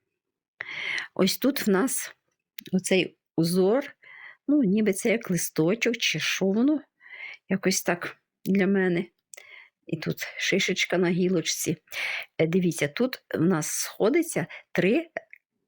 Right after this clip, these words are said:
рельєфних лицевих стовпчики. І нам потрібно з цих трьох рельєфних лицевих стовпчиків вив'язати один.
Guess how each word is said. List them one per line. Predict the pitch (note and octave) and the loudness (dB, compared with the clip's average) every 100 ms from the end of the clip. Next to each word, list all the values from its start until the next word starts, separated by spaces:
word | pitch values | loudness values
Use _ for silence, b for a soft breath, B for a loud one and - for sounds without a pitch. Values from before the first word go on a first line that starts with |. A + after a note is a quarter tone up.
| _ _ _ _ - - | _ _ _ _ -16 -2
рельєфних | E3 F3+ G3 A#3 - C4 - | 2 4 4 2 0 -4 -2
лицевих | D#3+ E3+ F#3+ G#3+ | -2 0 0 -2
стовпчики. | - D#3+ C#3 - - - E3 B B | -2 -2 -2 -2 -2 -2 -8 B B
І | - G3 | 2 4
нам | G3+ | 4
потрібно | F3+ E3 G#3+ E3+ D#3+ | 0 0 2 2 0
з | - | 0
цих | E3+ - | 0 0
трьох | - - F#3 - D#3+ | -2 0 0 2 0
рельєфних | F3 F#3+ E3+ D3+ C#3+ | 2 0 0 -4 -2
лицевих | - - D3 E3+ | -2 0 0 -2
стовпчиків | - - E3+ C#4+ - F#4+ - - - - B B B B - | -6 0 2 2 0 0 0 -2 -6 -18 B B B B 2
вив'язати | A3 D4 C4 B3 A#3+ | 4 4 2 0 0
один. | - A#3 F3 C#3 | 2 2 4 2